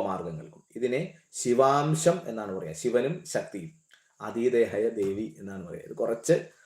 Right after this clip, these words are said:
ആഴത്തിൽ പഠിക്കേണ്ട ഭാഗമാണ് ഇതിൻ്റെ അവസാനങ്ങളിലേക്ക് വരുമ്പോൾ. അപ്പം നമുക്ക് ഷഡദ്വാതീത രൂപിണി എന്ന് പറയുമ്പോൾ നമുക്ക് പൊതുവെ ഷ്-, ഏഹ്, ഈ,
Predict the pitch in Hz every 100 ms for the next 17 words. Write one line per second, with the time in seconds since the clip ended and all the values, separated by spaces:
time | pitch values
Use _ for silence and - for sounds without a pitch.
0 | _ - 107 131 147 143 113 113 123 131
1 | 113 113 127 113 107 143 196 110 107 113
2 | 110 101 117 117 117 117 117 113 104 95
3 | 82 - _ - - _ 117 165 160 156
4 | 190 131 131 143 135 160 165 165 175 185
5 | 190 160 135 139 151 101 82 113 135 123
6 | 120 135 123 127 123 110 110 131 - -
7 | _ _ - - - 110 110 110 107 -
8 | - - - - - 135 127 120 101 85